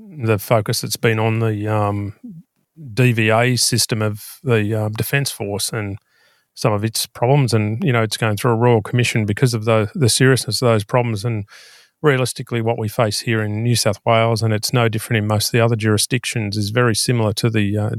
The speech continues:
the issues they, they're facing with problems of, you know, getting good treatment early, um, you know, not having battles built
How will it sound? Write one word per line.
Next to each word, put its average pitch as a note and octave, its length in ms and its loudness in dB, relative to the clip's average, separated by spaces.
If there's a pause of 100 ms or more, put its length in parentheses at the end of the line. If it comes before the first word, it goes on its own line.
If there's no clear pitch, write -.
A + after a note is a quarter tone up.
(120)
the A2+ 140 4
issues A2+ 380 2
they, A2+ 300 2
they're A#2 220 2
facing G#2+ 500 -6
with G#2 160 -8
problems A2 400 -4
of, G#2 300 -6 (560)
you A2+ 80 0
know, G#2+ 140 4
getting A2 340 0 (320)
good A#2+ 180 2
treatment A#2 380 0
early, A2+ 480 4 (220)
um, A2 400 2 (220)
you D3 100 -2
know, G#2+ 160 2
not A#2 220 4
having G#2 340 -2
battles A2 460 0
built A#2+ 280 2